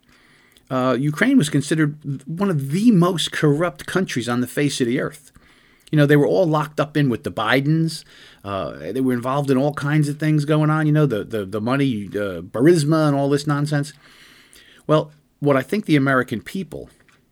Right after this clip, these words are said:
uh, fallen for, and I say that in the right way, I don't mean like they're stupid.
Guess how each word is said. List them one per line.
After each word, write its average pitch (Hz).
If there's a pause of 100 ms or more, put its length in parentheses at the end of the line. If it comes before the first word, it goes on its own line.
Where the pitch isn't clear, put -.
(360)
uh, -
fallen 180
for, - (1160)
and 120
I 120
say 151
that 135
in 120
the 123
right 120
way, 104
I 95
don't 107
mean 120
like 104
they're -
stupid. -